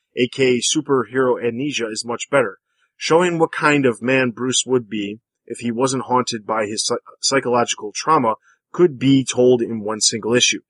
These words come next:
He'd be a nice, normal, well-adjusted guy who volunteered to help out in his community. Great. Now let's move on. Hopefully he'll get his memory back soon. And did Alfred even tell Bruce that he had a biological son named Damian? I know Snyder is terrible about acknow-,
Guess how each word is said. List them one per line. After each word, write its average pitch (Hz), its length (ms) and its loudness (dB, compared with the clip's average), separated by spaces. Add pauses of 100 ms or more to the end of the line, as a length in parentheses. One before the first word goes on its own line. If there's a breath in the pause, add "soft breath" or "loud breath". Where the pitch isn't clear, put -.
(220)
He'd 104 120 -10
be 104 120 -2
a 95 40 -4
nice, 135 480 0
normal, 123 380 0
well-adjusted 110 600 -2
guy 120 320 2
who 107 320 -10 (260 loud breath)
volunteered 123 520 0
to 113 80 -8
help 113 180 0
out 113 220 2
in 110 140 -6
his 104 160 -4
community. 104 420 -10
Great. 139 380 0
Now 113 120 -4
let's 123 220 -2
move 131 160 0
on. 123 200 0 (360)
Hopefully 127 340 2
he'll 120 140 2
get 123 240 0
his 120 180 -2
memory 110 280 -4
back 104 220 -2
soon. 117 340 0 (320)
And 104 100 -10
did 110 120 -4
Alfred 143 500 2
even 139 340 0
tell 135 260 0
Bruce 143 320 0
that 117 120 0
he 110 140 -4
had 113 200 0
a 104 100 -8
biological 117 580 0
son 120 240 0
named 104 240 -6
Damian? 127 400 0 (320 soft breath)
I 104 60 -4
know 139 100 2
Snyder 156 320 2
is 117 120 0
terrible 127 460 0
about 104 200 -8
acknow-, 107 400 -8